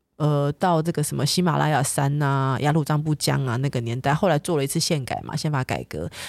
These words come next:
也改变了国会席次，然后去掉万年国会等等。那几十年来第一次终于修宪。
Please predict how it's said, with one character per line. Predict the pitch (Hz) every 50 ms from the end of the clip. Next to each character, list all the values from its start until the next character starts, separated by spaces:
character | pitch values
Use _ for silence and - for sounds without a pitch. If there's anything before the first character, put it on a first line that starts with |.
| - -
也 | 165 170
改 | - 139 127
变 | 170 180 165
了 |
国 | 156 - 139 139
会 | 170 170
席 | 165 - - 139
次， | 135 - - - - 156 143
然 | 127 131 135
后 | 147
去 | 151 - 175
掉 | 156 156 147
万 | 156 156
年 | 143 131 131
国 | - - 120
会 | - 160 143
等 | - 101 87 85
等。 | - - - _ - -
那 | 262 330 359 - - -
几 | - - 208 180
十 | 170 - - - - 180 196
年 | 202 196 185 190
来 | 180 175 180
第 | - - 233 214 196
一 | 202
次 | 190 - - 214 185
终 | - - 165 170 156
于 | 139 135
修 | - - 143 139
宪。 | 143 - - 156 131